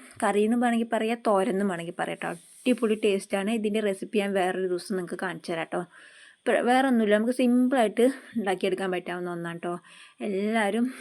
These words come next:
എ-, എല്ലാവർക്കും ഇഷ്ടപ്പെടും ട്ടോ ഇത്. എനിക്ക് ചോറ്, ചൂടുള്ള ചോറും ഈ ഒരു കറി ഉണ്ടെങ്കിൽ ഞാൻ, എനിക്ക് വേറെ ഒന്നും വേണ്ട ട്ടോ.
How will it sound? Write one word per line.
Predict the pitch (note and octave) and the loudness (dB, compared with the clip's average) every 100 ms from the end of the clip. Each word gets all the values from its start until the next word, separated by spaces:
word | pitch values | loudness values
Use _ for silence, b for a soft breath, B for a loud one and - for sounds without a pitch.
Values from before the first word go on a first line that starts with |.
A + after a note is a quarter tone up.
| - | -6
എ-, | G3+ F3+ | -4 -2
എല്ലാവർക്കും | G#3 A#3 B3+ - | 0 2 2 2
ഇഷ്ടപ്പെടും | A3+ G3 F3+ E3+ | -2 -2 -2 -2
ട്ടോ | F#3+ | -4
ഇത്. | F3+ G3 | -4 -4
എനിക്ക് | G3 G#3 B3+ | -4 -4 -2
ചോറ്, | C4+ A3 G#3 - | 0 0 0 -4
ചൂടുള്ള | - G#3+ G#3+ G#3 | -2 -2 0 -2
ചോറും | G3+ G3 F#3 G#3+ A3 | -2 -2 -2 -2 -2
ഈ | G3+ | -2
ഒരു | G3+ | -2
കറി | G#3 F#3 F3 | -4 -4 -4
ഉണ്ടെങ്കിൽ | F3+ F3 F3+ A3 - | -6 -8 -8 -8 -6
ഞാൻ, | F3 - | -6 -6
എനിക്ക് | G3+ G#3 | -8 -4
വേറെ | F#3+ F3+ | -2 -2
ഒന്നും | F3+ F3+ F#3+ F#3 | -2 -2 -4 -4
വേണ്ട | E3+ E3 | -6 -8
ട്ടോ. | - | -6